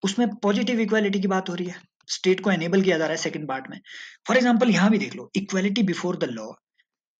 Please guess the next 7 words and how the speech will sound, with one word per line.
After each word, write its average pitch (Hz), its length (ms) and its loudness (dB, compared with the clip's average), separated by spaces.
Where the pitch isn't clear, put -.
equality 226 500 0
before 180 220 -4
the 170 200 -2
law 170 120 0
and 190 100 2
equal 233 300 0
protection 214 600 0